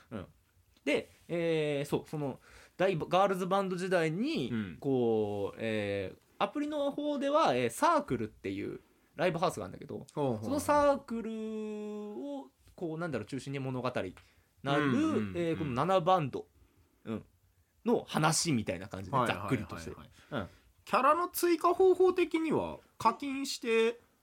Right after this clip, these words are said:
Speaker 1: えーっと、初期キャラは、まあ、いるんだけど、
Speaker 2: 初-、最初のキャラは、まあ、選べるやつはいて、
Speaker 1: いて、まあ、いわゆる欲しい、えー、欲しい四がマックスキャラなんだけど、
Speaker 2: はいはいはい。
Speaker 1: あれは、まあ、ガチャで、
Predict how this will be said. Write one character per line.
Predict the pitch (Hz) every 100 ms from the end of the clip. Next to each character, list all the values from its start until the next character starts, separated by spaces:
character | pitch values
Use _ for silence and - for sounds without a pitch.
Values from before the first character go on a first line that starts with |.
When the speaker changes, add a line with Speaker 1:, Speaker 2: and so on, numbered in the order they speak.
| _ _ _ -
Speaker 1:
え | 285 320 311
ー | 302
っ | -
と、 | 294
初 | - 311
期 | - 453
キ | -
ャ | 453 453
ラ | 226
は、 | 233
ま | 185 202
あ、 | 185
い |
る | 185 294
ん |
だ | 240 120
け | 110
ど、 | 240
Speaker 2:
初-、 | 107
最 | 262 277
初 | 311
の | 311
キ | 285
ャ | 302
ラ | 294
は、 | 208
ま | 190
あ、 | 170
選 | 156 175
べ | 196
る | 196
や | 196
つ | 185
は | 165
い | 139
て、 | 139 277 302 208 139
Speaker 1:
い | 220
て、 | - 359 151 -
ま | 302 170
あ、 |
い | 202
わ | 269
ゆ | 277
る | -
欲 | 180
し | - 214 208 202 196
い、 | - _
え | 143 135 131
ー、 |
欲 | 185
し | 175 143
い |
四 | 220 269
が | 110
マ | 95 127
ッ | 131
ク | 127
ス | 127
キ | -
ャ | 107
ラ | 104
な | 92
ん |
だ |
け |
ど、 | 156
Speaker 2:
は | 143
い | 127
は |
い | 123
は | 98
い。 |
Speaker 1:
あ | 214
れ | 403
は、 | 453
ま | 392
あ、 | 185
ガ | 147
チ | -
ャ | 131
で、 | 107 -